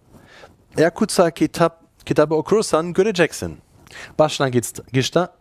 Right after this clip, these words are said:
başlangıçta Tanrı ışık olsun dedi ve ışık olur. Tanrı'nın ışık olsun dediğini ve sonra gidip bunu yaptığını söylemiyor. Sen ışık olsun dediğinde bir şey yapman lazım.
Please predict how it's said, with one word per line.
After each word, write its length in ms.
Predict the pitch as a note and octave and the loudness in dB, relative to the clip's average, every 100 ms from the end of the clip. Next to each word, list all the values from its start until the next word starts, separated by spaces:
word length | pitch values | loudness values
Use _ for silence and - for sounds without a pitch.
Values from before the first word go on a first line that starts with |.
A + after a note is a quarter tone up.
| _ | _
başlangıçta 640 | A#2+ - A#2+ A#2 - E3+ E3 | -4 -2 -2 -2 2 2 2
Tanrı 380 | - A#2 C3 E3 F#3+ | 0 0 0 -2 -2
ışık 260 | - B3 | 0 2
olsun 320 | C#3 - B2 | 0 0 -2
dedi 340 | A#2 A2 D#3 G3+ _ _ _ _ _ _ - | 0 0 0 -4 _ _ _ _ _ _ -8
ve 120 | - | -6
ışık 380 | - - A2+ - | -4 -6 -6 -4
olur. 280 | C3 C#3+ G#2+ - _ _ _ _ _ _ _ _ _ - - - | -4 -4 -8 -14 _ _ _ _ _ _ _ _ _ -20 -20 -8
Tanrı'nın 340 | - C#3+ G#3+ F#3 | -2 0 0 -2
ışık 360 | F3+ G3+ G3 - | 0 0 -2 -4
olsun 460 | - C#3 - F3 F3 | 0 0 2 0 2
dediğini 520 | C#3 B2+ C3+ D#3 F#3+ | 2 4 2 0 0
ve 80 | C3+ | -2
sonra 320 | - D#3 E3 | 0 2 0
gidip 360 | C#3+ C#3+ F3 G#3 - _ _ - | 0 0 0 0 -12 _ _ -4
bunu 240 | B2 C3+ D3 | 0 2 4
yaptığını 580 | C3 B2 - C#3 E3 D#3 | 2 2 -2 -2 -2 -6
söylemiyor. 640 | - D#3+ C#3+ G#2 E2+ D#2+ - _ _ _ _ _ _ _ _ - - _ | -4 -2 -4 -6 -10 -12 -16 _ _ _ _ _ _ _ _ -20 -20 _
Sen 340 | - - A3 A3+ | -12 -2 0 0
ışık 320 | C3 - D3 - - | -4 -2 -2 -6 -4
olsun 520 | B2 A2+ - C3+ D#3+ B2+ | 0 0 0 -2 -2 -2
dediğinde 580 | G#2+ G#2+ G2+ G2 D#3 F3+ _ _ _ _ _ _ _ _ _ | 0 0 0 0 0 -2 _ _ _ _ _ _ _ _ _
bir 60 | D#3+ | -2
şey 180 | G3+ C4 | 2 2
yapman 380 | D#3 - G2 F#2 | 0 -2 -4 -2
lazım. 340 | F2+ - | -4 -6